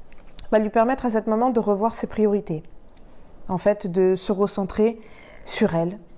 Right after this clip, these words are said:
sur, euh, ce qu'elle veut vivre. Et c'est vrai qu'il y a beaucoup de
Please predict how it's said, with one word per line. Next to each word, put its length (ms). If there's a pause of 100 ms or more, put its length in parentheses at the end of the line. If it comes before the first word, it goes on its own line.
(480)
sur, 380
euh, 280 (220)
ce 180
qu'elle 200
veut 120
vivre. 380 (1400)
Et 60
c'est 160
vrai 180
qu'il 720
y 80
a 40
beaucoup 380
de 460